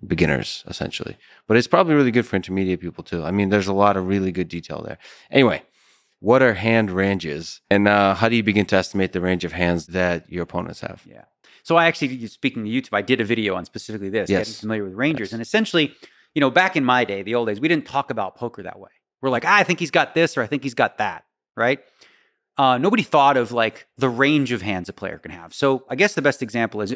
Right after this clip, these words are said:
Speaker 2: imagine, like, all the potential hands as being a part of a grid, right? So the first player to act, they could have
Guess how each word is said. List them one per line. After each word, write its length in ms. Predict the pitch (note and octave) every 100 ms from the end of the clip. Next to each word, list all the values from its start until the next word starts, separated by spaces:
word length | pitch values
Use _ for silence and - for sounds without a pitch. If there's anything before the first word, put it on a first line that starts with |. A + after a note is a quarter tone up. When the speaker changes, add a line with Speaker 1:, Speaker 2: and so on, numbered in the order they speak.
| -
Speaker 2:
imagine, 380 | C3 F3+ D3+ D3+
like, 200 | B2+ -
all 160 | C3 D#3
the 80 |
potential 420 | C3+ C#3+ C3 C3+ A2
hands 320 | A#2 A#2 G#2+
as 80 | G2+
being 200 | G#2+ G#2
a 40 |
part 220 | - A#2+
of 80 | G2
a 40 |
grid, 320 | F2 A#2 G2 - -
right? 260 | A2 B2 _ _ _ _ _ _ _
So 320 | D3 B2 A2+ _ _ _ B2
the 100 | B2
first 360 | - F3+ -
player 200 | - D#3
to 100 | B2+
act, 360 | C3 G#2+ - -
they 100 | G3
could 140 | G3
have 260 | F#3+ F#3